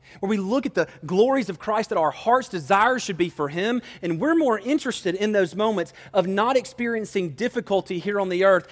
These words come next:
And so when, when it really comes down to it, we have the opportunity to follow Christ faithfully or difficulty, and if they should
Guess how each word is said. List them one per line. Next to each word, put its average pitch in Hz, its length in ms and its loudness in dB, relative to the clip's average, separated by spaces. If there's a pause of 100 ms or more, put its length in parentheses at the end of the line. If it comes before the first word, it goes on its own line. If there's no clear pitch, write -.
(160)
And 190 100 -4
so 208 140 2
when, 196 220 0
when 208 100 0
it 214 80 -2
really 254 300 -2
comes 233 260 -2
down 214 280 0
to 196 100 -4
it, 185 100 0
we 185 80 0
have 214 160 2
the 233 100 -2
opportunity 202 400 0
to 175 60 0
follow 220 320 0
Christ 185 320 -4
faithfully 202 520 -2 (180)
or 185 120 2
difficulty, 196 560 -2
and 175 60 0
if 180 120 0
they 208 100 2
should 196 180 -4